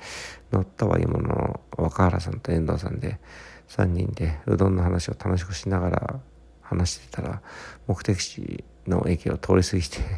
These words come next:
<laughs> えー、あ、とりあえず降りようということで降りた駅で、えー、でも次の電車は三十分後と。で、タクシーなんてもちろんないと。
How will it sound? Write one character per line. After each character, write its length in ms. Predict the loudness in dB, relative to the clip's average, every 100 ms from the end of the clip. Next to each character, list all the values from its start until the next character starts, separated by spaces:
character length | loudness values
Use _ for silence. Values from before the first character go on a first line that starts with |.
| -8 -12 -20 -16 -12
<laughs> 640 | -10 -10 -12 -14 -14 -12 2
え 260 | 4 4 4
ー、 80 |
あ、 60 | 2
と 140 | 4
り 60 | 4
あ 40 |
え 40 | 4
ず 140 | 2
降 160 | 0 2
り 80 | 4
よ 120 | 2
う 40 |
と 120 | 0
い 20 | -6
う 20 |
こ 80 | -4
と 100 | -2
で 100 | 0
降 120 | 2
り 80 | 2
た 120 | 0
駅 240 | -2 -2
で、 260 | -2 0 -2 -8 -20 -20 -20 -20 -4
え 600 | 0 2 2 0 -4 -6 -8 -14 _ -20 -20 -12
ー、 80 | 0
で 80 | 2
も 220 | 2 0 -4
次 180 | -2 2
の 120 | 2
電 160 | 0 -2
車 100 | -2
は 60 |
三 220 | 0 0
十 100 | 0
分 220 | -4 -6 -6
後 140 | -6
と。 100 | -10 -18 -16 -10 -8 -8 -10 -14 -16 -2
で、 180 | 0
タ 140 | 2 0
ク 80 | -2
シ 140 | -2
ー 20 |
な 60 | -2
ん 80 | -2
て 100 | -2
も 100 | -2
ち 100 | 0
ろ 100 | 0
ん 60 |
な 120 | 2 0
い 60 |
と。 120 | -2